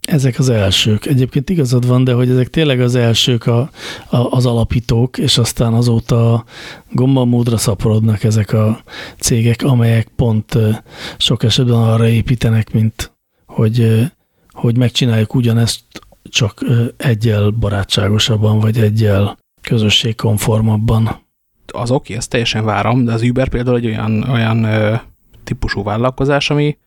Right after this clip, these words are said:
Speaker 2: se a sofőrökkel nem igazán jó fej, se a várossal nem igazán jó fej, se a meglevő más szállítmányozókkal.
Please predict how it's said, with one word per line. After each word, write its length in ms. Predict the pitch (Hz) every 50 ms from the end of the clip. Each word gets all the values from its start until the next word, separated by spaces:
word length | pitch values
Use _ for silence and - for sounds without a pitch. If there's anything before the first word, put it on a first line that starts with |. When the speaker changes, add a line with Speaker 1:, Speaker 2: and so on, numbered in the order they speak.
| _ _ -
Speaker 2:
se 280 | - - - - 139
a 100 | 156 147
sofőrökkel 680 | - - 143 131 - 131 120 117 113 - - - 110 107
nem 120 | 107 104
igazán 360 | 107 101 110 107 107 107 101
jó 200 | 101 98 95 101
fej, 440 | 101 - - 95 92 95 104 - - _ _ _
se 300 | - - - - 127 131
a 60 | 127
várossal 500 | 120 117 110 110 110 107 - - 113 107
nem 140 | 104 101 104
igazán 320 | 101 101 104 107 101 101
jó 200 | 101 92 95 101
fej, 380 | - - - 95 90 - 117 - _ _ _ _
se 360 | - - - - - - 143 127
a 100 | 120 120
meglevő 540 | 120 120 117 110 113 113 110 107 110 110
más 240 | 110 110 107 107 -
szállítmányozókkal. 1200 | - - - 101 101 107 - - 104 101 101 101 101 101 98 - - - 101 - 101 107 110 -